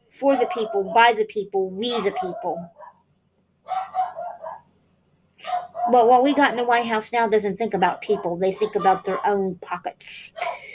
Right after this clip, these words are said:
They think about how they're gonna line 'em for the next election,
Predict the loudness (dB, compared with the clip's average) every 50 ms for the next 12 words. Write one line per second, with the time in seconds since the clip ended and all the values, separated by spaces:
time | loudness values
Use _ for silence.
0 | -20 -18 -10 -6 -4 -4 2 4 4 4 6 2 2 2 2 4 4 4 4 4
1 | 2 -2 -2 0 2 4 4 6 6 4 6 6 4 4 4 4 4 4 4 4
2 | 4 2 0 -2 -4 -6 -8 -12 _ _ _ _ _ _ -4 -2 -2 0 0 0
3 | -2 -2 -4 -8 -6 0 2 2 2 2 -2 -2 -2 0 -2